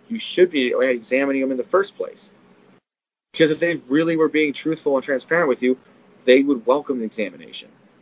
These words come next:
That's exactly it. When you, it's, it's just like, you should be open to being examined, because it's like, val-, it's, really ask yourself why you hold values that you hold.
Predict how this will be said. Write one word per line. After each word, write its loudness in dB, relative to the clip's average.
That's -2
exactly 2
it. -4
When -2
you, -4
it's, 2
it's 6
just -4
like, 2
you 0
should -6
be -4
open 0
to -2
being -6
examined, -12
because -4
it's -4
like, 0
val-, -6
it's, -8
really -2
ask -4
yourself -2
why 0
you -4
hold -10
values -18
that -12
you -20
hold. -20